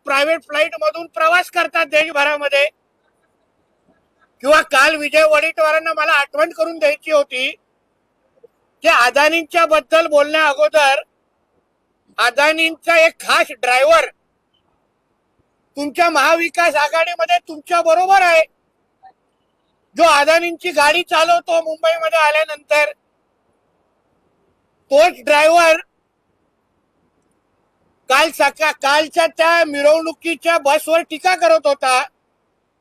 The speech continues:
आणि मग संध्याकाळी वानकडेमध्ये रोहित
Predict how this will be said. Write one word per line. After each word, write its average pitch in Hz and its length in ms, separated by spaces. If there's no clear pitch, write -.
आणि 285 200
मग 339 240
संध्याकाळी 330 640
वानकडेमध्ये 320 960
रोहित 294 340